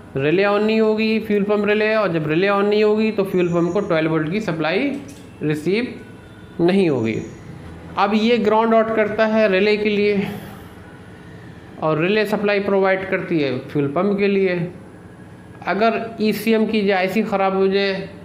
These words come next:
तो fuel pump work नहीं करेगा। और आइए अब देखते हैं कि, अ, इसका जो circuit है ईसीएम के अंदर और जो कहाँ पर आईसी लगी, कहाँ पर इसकी pin है ये थर्टी सिक्स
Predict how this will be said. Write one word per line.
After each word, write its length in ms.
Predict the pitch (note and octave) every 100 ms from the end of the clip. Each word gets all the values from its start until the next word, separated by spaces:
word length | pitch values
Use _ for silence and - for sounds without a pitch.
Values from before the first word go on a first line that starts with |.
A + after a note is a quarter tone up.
| - - - -
तो 80 | E3
fuel 260 | D#3+ G3+ G3
pump 420 | F#3+ G#3+ A#3+ G#3+
work 260 | D#3 E3 E3
नहीं 200 | D#3+ G3+
करेगा। 400 | G3+ G#3 G#3 G#3+
और 320 | G#3+ G3 E3+ E3 - - F#3
आइए 180 | A3
अब 120 | A#3 E3+
देखते 340 | F3+ F3+ A3
हैं 140 | A#3 A#3
कि, 320 | G#3+ G#3 G#3 G3+ - - - - - -
अ, 400 | D3 C#3+ C#3+ C#3
इसका 220 | E3+ E3+
जो 80 | F#3+
circuit 380 | F#3+ E3+ E3 G#3
है 500 | F3 D#3+ G#3+ - - - - - - F3
ईसीएम 360 | F3+ A3+ G3+
के 80 | E3+
अंदर 360 | D3 C#3+ F#3+ F#3 - - - - - -
और 120 | C#3+
जो 120 | D3
कहाँ 220 | - E3 F3+
पर 140 | F#3+
आईसी 280 | D#3+ D#3+ G3+
लगी, 300 | F3+ F3+ G3
कहाँ 260 | G3 E3+ F3
पर 100 | F3+
इसकी 220 | F3 F#3+
pin 240 | F#3 F3+
है 120 | F3 F3
ये 180 | F3+ F#3+ -
थर्टी 160 | E3 D#3+
सिक्स 380 | F#3+ G#3 -